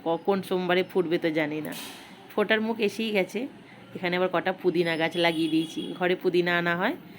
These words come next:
তো জলে ডুবিয়ে রেখেছিলাম, দেখলাম কতগুলো শিকড় ছেড়ে দিয়েছে, সেইটাই বসিয়ে দিয়েছি। আজকে অপরাজিতাও একটা ফোটেনি, শ্রাবণ মাসের প্রথম সোমবার যে দেবো পুজো, ঘরে ফুল কিনে আনবে ওর বাবা, কিন্তু গাছের থেকে তুলে দিলে বেশ ভালো লাগে। আর ছেলে বেরিয়ে গেল, এবার বাকি সকালের কাজগুলো করে নেব আমি।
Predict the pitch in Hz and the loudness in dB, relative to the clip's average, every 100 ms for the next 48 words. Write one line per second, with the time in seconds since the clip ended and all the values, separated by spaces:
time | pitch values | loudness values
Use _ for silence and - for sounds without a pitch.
0 | - - 202 180 185 185 190 185 190 190 | -20 -6 -2 4 6 6 4 2 2 4
1 | 208 202 226 240 185 190 190 170 160 180 | 2 0 0 4 4 4 0 -2 -2 -4
2 | - 214 208 202 180 160 156 151 151 - | -4 0 0 2 0 2 0 0 -4 -10
3 | - - - - 170 160 175 170 160 160 | -14 -20 -20 -2 -2 2 2 0 -2 -2
4 | 156 147 156 160 - - - - 175 165 | -2 -4 -6 -8 -12 -20 -20 -4 -2 2
5 | 190 180 185 175 170 - 185 202 190 190 | 2 2 2 0 0 2 4 4 0 -2
6 | 185 175 165 160 156 160 165 170 175 160 | 0 0 -2 -2 0 0 0 -4 -6 -6
7 | 165 170 170 165 165 156 165 151 160 175 | -6 -6 -6 -4 -4 -2 -4 -2 -2 -2
8 | 226 196 202 - - - - - 220 247 | -2 0 0 -4 -16 -20 -10 4 6 6
9 | 262 262 285 240 233 226 202 190 196 208 | 4 0 2 4 4 4 4 4 4 2
10 | 196 185 175 196 190 208 - 180 175 180 | 0 2 2 2 -4 -4 -4 -2 0 0
11 | 175 170 151 151 151 147 156 - - - | 0 -2 -2 0 -2 -2 -8 -12 -20 -20
12 | - - - 175 - 175 170 170 175 180 | -20 -10 -6 -4 -2 0 0 2 2 4
13 | 220 370 196 170 160 147 - - 156 160 | 2 -2 -2 -2 -2 -4 -6 -8 -6 -2
14 | 165 160 151 147 - 156 156 147 143 147 | -2 0 -2 -2 -2 -2 -2 -4 -4 -4
15 | 151 147 | -4 -6